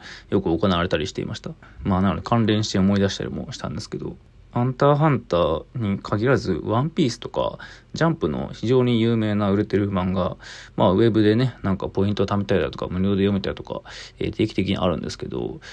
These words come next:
なんかこれ面白いのが、モノクロ版とカラー版があるんですよね。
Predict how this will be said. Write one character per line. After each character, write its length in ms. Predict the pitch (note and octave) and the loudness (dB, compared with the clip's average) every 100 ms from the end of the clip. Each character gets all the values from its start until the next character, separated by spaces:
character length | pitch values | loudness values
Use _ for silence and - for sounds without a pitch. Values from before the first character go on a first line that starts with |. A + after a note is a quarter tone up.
| - - | -12 -4
な 100 | F3 | 2
ん 20 | |
か 100 | F#2 | 2
こ 160 | - | 4
れ 60 | F#2 | 4
面 160 | G2 D3 | 4 2
白 160 | - | 0
い 20 | |
の 100 | B1+ | 0
が、 220 | - - - - - - | -6 -8 -12 -18 -8 2
モ 100 | B2 | 4
ノ 100 | F#3+ | 4
ク 120 | G#3 | 6
ロ 100 | F3 | 6
版 180 | D#3+ D3 | 6 2
と 120 | D#3+ | -2
カ 160 | - | 4
ラ 180 | B2 C#3 | 6 6
ー 20 | |
版 220 | B2 A#2+ A#2 | 6 6 8
が 240 | G#2+ - | 6 6
あ 40 | |
る 100 | G2+ | 0
ん 40 | - | -2
で 60 | |
す 100 | - | -6
よ 80 | - | -4
ね。 140 | G2+ | -4